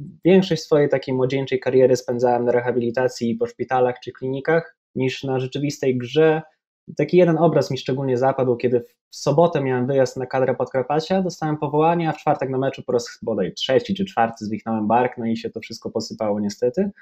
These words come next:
Także no, nie wiem, czy miałem zadatki, bo nigdy aż tak wysoko nie doszedłem. No, skończyłem na poziomie pierwszej ligi, gdzie trenowałem jako junior starszy i później już jako dwudziestolatek, no i tyle. Nigdy się nie dowiem, czy, czy byłbym rzeczywiście dobrym koszykarzem, czy nie,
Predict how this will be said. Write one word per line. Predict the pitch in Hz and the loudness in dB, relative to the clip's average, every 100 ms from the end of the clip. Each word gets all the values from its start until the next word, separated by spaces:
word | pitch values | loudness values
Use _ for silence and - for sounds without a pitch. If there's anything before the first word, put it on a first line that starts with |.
| _ _ _ _ _ _ _ | _ _ _ _ _ _ _
Także | 175 175 185 | 2 6 6
no, | 190 190 - | 6 4 2
nie | 277 | 4
wiem, | 233 190 | 6 6
czy | 165 | 4
miałem | 160 | 4
zadatki, | 143 147 156 - | 4 4 4 2
bo | 151 | 2
nigdy | 156 156 156 156 | 4 4 4 2
aż | 147 - | 0 -2
tak | 160 151 | -2 0
wysoko | 147 160 151 | 0 -2 -2
nie | 147 | -2
doszedłem. | 139 139 139 127 | -2 0 0 0
No, | 127 | -2
skończyłem | - 160 180 170 | 0 0 2 2
na | 160 | 2
poziomie | 156 160 156 | 2 2 2
pierwszej | 156 156 - 151 | 2 2 4 2
ligi, | 156 165 180 | 4 4 2
gdzie | 160 | 0
trenowałem | 156 151 143 151 156 | -2 -2 2 2 2
jako | 151 151 | 0 0
junior | 151 151 147 | 0 0 -2
starszy | - 160 160 - 160 | -2 0 0 0 0
i | 151 | 2
później | 127 123 | 0 2
już | 123 | 0
jako | 120 120 | 0 -2
dwudziestolatek, | 120 123 127 - 151 160 160 156 151 | -2 -2 -4 2 2 4 0 -2 -8
no | 143 | -6
i | 139 - _ - | -6 -8 _ -2
tyle. | 107 87 | 0 2
Nigdy | 120 131 | 0 0
się | 127 135 | -2 -2
nie | 131 | 2
dowiem, | 127 117 107 | 4 2 -2
czy, | - 107 | -2 -6
czy | 107 | -2
byłbym | 113 135 143 | 0 0 0
rzeczywiście | 135 135 139 135 143 | -4 -4 -4 -2 0
dobrym | 139 131 | 0 -2
koszykarzem, | 131 - 123 123 117 | -6 -6 -2 0 0
czy | 110 139 | -2 -4
nie, | 151 165 | -2 -2